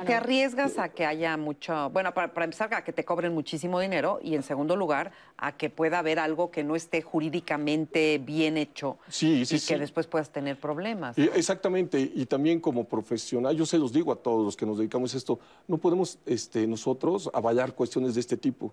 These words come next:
Speaker 1: Claro, no les toca, pero bueno, pero son, este, pero se dan.
Speaker 2: Se dan, o
Speaker 1: Se
Speaker 2: sea,
Speaker 1: dan.
Speaker 2: sí, ya digo, no, no
Speaker 1: <laughs>
Speaker 2: podemos decir que no, claro que se dan,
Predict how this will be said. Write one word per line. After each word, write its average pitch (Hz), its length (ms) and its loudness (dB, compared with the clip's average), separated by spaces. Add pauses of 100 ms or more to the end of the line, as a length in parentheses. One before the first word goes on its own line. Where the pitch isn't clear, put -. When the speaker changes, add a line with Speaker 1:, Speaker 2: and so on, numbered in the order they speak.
(120)
Speaker 1:
Claro, 185 340 -2
no 226 160 0
les 339 200 0
toca, 269 400 -2
pero 180 180 2
bueno, 180 320 -2
pero 175 420 0
son, 226 520 -2
este, 156 380 0
pero 139 200 -2
se 165 140 -2
dan. 233 300 -2
Speaker 2:
Se 135 180 -2
dan, 147 320 0
o 113 80 -4
Speaker 1:
Se 175 80 0
Speaker 2:
sea, 123 100 2
Speaker 1:
dan. 185 240 -6
Speaker 2:
sí, 156 200 2
ya 117 80 2
digo, 131 180 2
no, 135 140 -2
no 135 100 -2
Speaker 1:
<laughs> - 0 -
Speaker 2:
podemos 139 300 0
decir 131 240 0
que 139 100 0
no, 139 140 -2
claro 156 200 2
que 156 120 -2
se 143 100 0
dan, 156 240 0